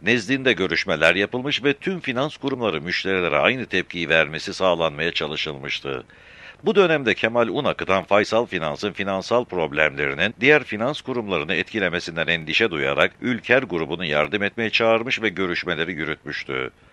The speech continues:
Bu görüşmelerin sonrası Ülker grubunun kurumu satın almasıyla birlikte kurumun işlemleri konusunda Haşim Bayram ile irtibat ve ilişkiyi yürütmüş, bunları takiben yönetim kurulu üyesi olarak atanmış,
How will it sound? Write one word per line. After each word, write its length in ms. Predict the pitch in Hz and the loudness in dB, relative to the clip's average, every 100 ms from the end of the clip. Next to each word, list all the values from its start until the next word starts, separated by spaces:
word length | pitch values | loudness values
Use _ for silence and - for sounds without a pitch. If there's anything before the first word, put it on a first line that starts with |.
| _ - - - - | _ -20 -20 -18 -4
Bu 120 | 185 | 2
görüşmelerin 580 | 175 165 - 143 139 160 | 4 4 2 2 0 -2
sonrası 480 | - 87 71 78 95 | -2 -2 -2 -2 -2
Ülker 360 | 107 90 123 | -4 2 2
grubunun 500 | 131 82 76 80 95 | 2 -4 -4 -4 -6
kurumu 320 | - 101 107 | -6 -8 -6
satın 260 | 113 101 123 | -4 -6 -2
almasıyla 600 | 107 92 90 123 120 69 | -2 -2 -4 -4 -2 -2
birlikte 540 | 73 67 71 - 92 98 - | -4 -6 -8 0 0 0 -4
kurumun 320 | 139 151 147 | -2 0 -2
işlemleri 580 | 113 - 123 113 104 139 | -4 -2 -2 0 -2 0
konusunda 560 | 113 85 - 82 87 | -4 -4 -10 -4 0
Haşim 400 | 92 92 - 113 | 2 0 -2 0
Bayram 360 | 90 80 95 87 | 2 2 0 -2
ile 160 | 76 | -2
irtibat 500 | 78 87 - 98 113 | -2 -4 -2 -2 -2
ve 100 | 85 | -2
ilişkiyi 440 | 76 90 80 92 110 | -6 -4 -4 -4 -6
yürütmüş, 580 | 87 73 76 85 107 - - | -6 -8 -6 -4 -4 -6 -6
bunları 340 | 131 143 156 | -4 0 -2
takiben 500 | 151 131 131 143 120 | 2 4 4 4 2
yönetim 440 | 80 87 92 - 92 | 2 0 -2 -4 -8
kurulu 320 | - 87 78 | -6 -6 -4
üyesi 360 | 78 78 69 95 | -4 -4 -2 -2
olarak 280 | 73 76 | 0 0
atanmış, 640 | 78 - 78 67 73 120 | -2 0 -2 -2 -6 -4